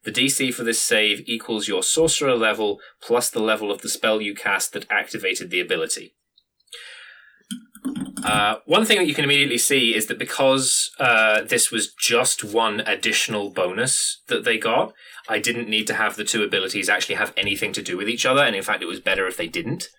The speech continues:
because then it's like, you, you get, you get to, like, play a dramatically different way depending on whether you're in the, um,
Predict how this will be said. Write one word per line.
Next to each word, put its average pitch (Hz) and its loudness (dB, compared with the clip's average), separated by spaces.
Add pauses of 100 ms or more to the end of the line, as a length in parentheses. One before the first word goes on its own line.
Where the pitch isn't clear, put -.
(340)
because 113 0
then 117 2
it's 113 0
like, 95 -2 (880)
you, 110 -2
you 127 -4
get, 131 0
you 151 0
get 170 2
to, 151 2
like, 123 0
play 117 2 (300)
a 113 4
dramatically 107 -2
different 101 -4
way 92 -2 (200)
depending 107 -2
on 90 -4
whether 98 2
you're 92 -2
in 85 -2 (160)
the, 85 -4 (180)
um, 85 -6